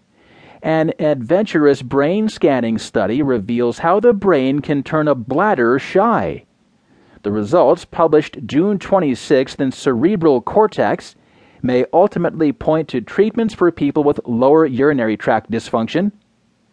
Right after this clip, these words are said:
While lying inside an M R I tube, twenty-two men attempted to urinate into an external catheter. Fifteen men rose to the challenge, while seven were unable to go.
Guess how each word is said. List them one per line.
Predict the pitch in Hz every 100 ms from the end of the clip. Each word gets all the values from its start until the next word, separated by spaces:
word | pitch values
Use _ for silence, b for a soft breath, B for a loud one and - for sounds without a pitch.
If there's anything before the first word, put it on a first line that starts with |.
| b b b b
While | 80 76 76
lying | 107 131 127
inside | 131 123 - 131 127
an | 123 -
M | 147 139
R | 127 127
I | 147 131
tube, | - 131 107 131 190 b b b
twenty-two | - 202 226 254 - 220
men | 190 160
attempted | 156 151 160 147 143
to | 127
urinate | 117 208 180 123 131
into | 147 147
an | 143
external | 139 - 185 175
catheter. | 180 - 240 - 180 135 _ _ _ _ b b b
Fifteen | - 190 185 - 214 233
men | 175 147 123
rose | 110 147 170
to | -
the | 139
challenge, | 131 147 123 175 156
while | 180 175
seven | - - 170 151 135
were | 143 135
unable | 165 170 170 175
to | 170
go. | 165 196 165 67 -